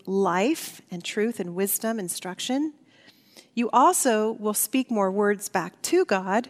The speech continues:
which is prayer. And this kind of both and, this being anchored on the Word of God and speaking words back to God becomes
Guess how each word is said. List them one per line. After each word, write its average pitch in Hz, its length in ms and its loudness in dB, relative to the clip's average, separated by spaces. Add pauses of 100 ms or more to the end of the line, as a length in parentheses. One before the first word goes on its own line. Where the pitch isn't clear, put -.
which - 180 -4
is 220 120 -2
prayer. 330 500 0 (840)
And 247 120 2
this 277 280 2
kind 294 320 4
of 226 240 -4 (600)
both 302 340 4
and, 196 480 2
this 220 300 2 (1300)
being 277 260 2
anchored 285 360 2
on 220 120 4
the 214 100 -2
Word 214 200 2
of 226 140 -2
God 202 320 2
and 196 180 -2
speaking 269 400 0
words 196 300 -2
back 262 280 0
to 220 100 -6
God 180 360 2 (500)
becomes 214 460 0